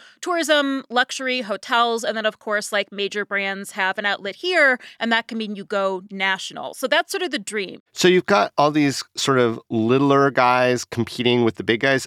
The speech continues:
Speaker 2: I'm, I'm thinking of shows like C E S, you know, which take up the whole convention space. And of course, like, the major players have the giant displays and
Speaker 1: Yeah,
Speaker 2: the,
Speaker 1: yeah.
Speaker 2: you know, the bells and the whistles and the fancy show spokespeople out there hawking.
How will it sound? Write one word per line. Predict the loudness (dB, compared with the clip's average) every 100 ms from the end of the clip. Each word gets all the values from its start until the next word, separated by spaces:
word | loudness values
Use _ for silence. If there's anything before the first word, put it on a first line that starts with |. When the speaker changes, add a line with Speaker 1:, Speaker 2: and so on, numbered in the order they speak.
| -2
Speaker 2:
I'm, | -2 -4 -14 -10 -4
I'm | -2
thinking | 0 2 2
of | 2 -4 -4
shows | 2 4 4
like | 0 0
C | -2 0 0
E | 2 2
S, | 2 0 -2 -2
you | 2
know, | 2 0
which | -2 -6 -8 -8
take | -4 -4
up | -2
the | -2
whole | 0 -2
convention | -2 0 0 -2
space. | -4 0 2 2
And | 0
of | 0
course, | 2 2 2
like, | 0 0 -2 -20 _ 2
the | 2 4
major | 2 4 4 2 0
players | 2 2 2
have | 0 -2
the | -4
giant | -4 -2 2 2 4 4 4
displays | 0 0 0 2 4 4 2 0
and | 0
Speaker 1:
Yeah, | 2 2
Speaker 2:
the, | 2
Speaker 1:
yeah. | 0 0 2
Speaker 2:
you | 4
know, | 4
the | 2
bells | 4 4 4
and | 4
the | 4
whistles | 4 4 2 2
and | 0
the | -2
fancy | 0 0 0 0
show | 0 2 4 6 4 2 -4 _ -8
spokespeople | 0 2 2 0 -2 2 4 4 4
out | 2 2
there | 2 2
hawking. | 4 4 2 2